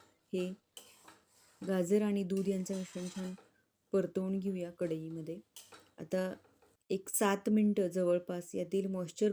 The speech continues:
कमी व्हायला लागलेली आहेत आणि संपूर्ण गाजर या ठिकाणी हे दूध आटून घेतं. तर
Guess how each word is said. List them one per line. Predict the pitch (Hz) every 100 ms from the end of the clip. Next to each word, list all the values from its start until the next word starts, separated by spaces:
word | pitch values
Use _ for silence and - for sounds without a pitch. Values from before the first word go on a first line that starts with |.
| -
कमी | 196 202
व्हायला | 202 196 190
लागलेली | 180 170 175 175 180 - _ _ _ _ -
आहेत | 160 180 - -
आणि | 175 175 165 _ _ _ _ _ -
संपूर्ण | - 185 170 202 208 190
गाजर | 180 165 175
या | 175 180
ठिकाणी | 196 185 180 175 185 _ _ _ _ 190
हे |
दूध | 180 196 185
आटून | 170 170 202 220
घेतं. | 214 202 190 - _ _ _
तर | -